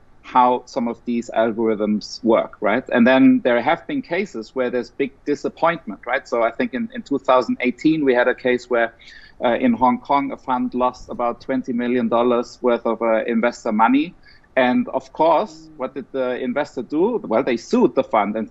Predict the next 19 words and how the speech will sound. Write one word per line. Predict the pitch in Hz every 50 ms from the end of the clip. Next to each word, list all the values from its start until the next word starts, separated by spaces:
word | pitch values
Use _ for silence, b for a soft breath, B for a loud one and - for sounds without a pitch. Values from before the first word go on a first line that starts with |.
| _
said, | - - 131 120 110 -
"You | 127 110
know, | 110 117
that's, | 113 143 175 - - - - -
that's | _ - 180 185 - -
not | 214 - - 247
what | 131 123 -
you | 135 131 120
told | - - 123 120 113 107
me | 123 127
this | - 117 120 110 -
ma-, | 117 113 113 110 120 123 131 139
miraculous | 131 123 127 131 120 123 139 147 - - 165 143 131 135 131 - - - - b b b b b
machine | - 143 - - 143 143 135 135
learning | 139 139 139 135 135 120
algorithm | 127 131 127 110 135 135 131 135 143
was | 139 143 131
gonna | - 151 151 147
do." | 135 - 160 214 254